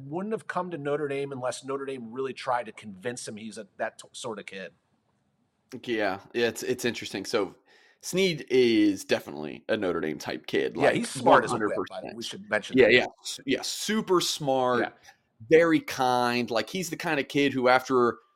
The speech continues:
Speaker 2: you know, like a, like a big game, like, you'll see Jaylen Sneed picking up, you know, trash on the <laughs> field, like, afterwards. Like, I, I, I haven't actually seen that, but
Speaker 1: Yeah.
Speaker 2: that's the kind of kid Sneed is. Like,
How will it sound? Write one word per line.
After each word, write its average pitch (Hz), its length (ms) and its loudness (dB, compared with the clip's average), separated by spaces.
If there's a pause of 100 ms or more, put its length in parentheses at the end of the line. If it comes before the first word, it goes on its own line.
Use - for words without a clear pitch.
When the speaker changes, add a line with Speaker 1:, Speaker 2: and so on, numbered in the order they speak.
(200)
Speaker 2:
you 135 140 -2
know, 117 220 2
like 104 260 0
a, - 140 0
like 113 180 0
a 104 60 0
big 110 320 2
game, 110 340 2
like, 104 180 -2
you'll 113 120 0
see 113 240 -4
Jaylen 107 360 -2
Sneed 104 460 -4
picking 104 300 -2
up, 95 240 -2 (100)
you 101 140 -8
know, 98 60 -6
trash 101 440 -4
on 90 120 -10
the 85 60 -14
<laughs> - 0 -
field, - 480 2
like, 151 220 4
afterwards. 107 440 -2
Like, 139 100 6
I, 151 140 8
I, 131 320 6
I - 20 8
haven't 139 180 6
actually 127 320 4
seen 131 300 2
that, 123 240 2
but - 140 2 (260)
Speaker 1:
Yeah. 135 180 0
Speaker 2:
that's 135 280 4
the 143 100 -2
kind 117 240 -2
of 104 80 -4
kid 92 320 0
Sneed 92 400 -4
is. 82 260 2
Like, 82 160 -6